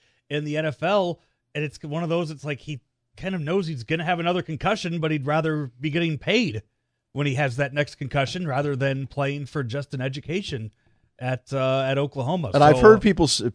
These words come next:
Speaker 2: criticize him, say, "What, what's he doing? He's abandoning his teammates." He's not, he's looking out for his own
Speaker 1: Yeah.
Speaker 2: self-interest. W-, at a s-, th-, you think the university's looking out for his interest?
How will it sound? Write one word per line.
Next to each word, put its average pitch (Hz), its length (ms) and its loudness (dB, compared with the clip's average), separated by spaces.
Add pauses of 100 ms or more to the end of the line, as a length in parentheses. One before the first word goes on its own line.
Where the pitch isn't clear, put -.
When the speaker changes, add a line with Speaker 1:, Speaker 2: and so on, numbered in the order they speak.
Speaker 2:
criticize 127 480 6
him, 107 120 4
say, 110 160 2
"What, 139 200 0
what's 151 160 0
he 120 80 2
doing? 117 240 8
He's 104 120 2
abandoning 113 460 4
his 98 160 0
teammates." 104 420 0 (300)
He's 196 300 6
not, 165 320 4
he's 185 340 2
looking 170 420 4
out 285 280 4
for 175 160 4
his 147 120 6
own 180 200 8
Speaker 1:
Yeah. 190 100 6
Speaker 2:
self-interest. 190 640 6 (160)
W-, 156 220 8
at 180 100 8
a 170 40 12
s-, - 200 6
th-, 151 300 2
you 170 100 2
think 202 240 2
the 175 80 -2
university's 202 640 6
looking 311 200 0
out 277 160 4
for 254 80 -2
his 277 100 2
interest? 302 460 -2